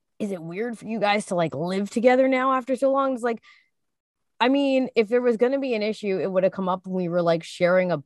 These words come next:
bunk bed together for a few months, or, like, the first thing that we did, uh, as a couple was decide to, like, go to England for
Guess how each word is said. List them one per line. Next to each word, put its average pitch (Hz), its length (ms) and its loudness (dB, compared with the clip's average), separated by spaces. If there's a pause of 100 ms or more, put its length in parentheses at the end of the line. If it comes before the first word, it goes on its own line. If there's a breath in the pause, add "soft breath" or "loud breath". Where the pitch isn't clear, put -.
bunk 147 220 -6 (100)
bed 214 260 2
together 240 600 0
for 247 320 -2
a 220 80 -4
few 247 240 -2
months, 240 640 -2
or, 170 400 2 (360 loud breath)
like, 208 340 4
the 190 140 -2
first 220 380 -2
thing 220 200 0
that 196 160 0
we 185 180 -2
did, 170 580 2 (160)
uh, 143 480 -2
as 160 180 -2
a 147 80 -2
couple 143 520 -2
was 143 360 -2 (340 soft breath)
decide 165 520 2
to, 160 100 2
like, 147 320 -4 (140)
go 156 180 -2
to 160 100 0
England 165 520 -4
for 165 320 -8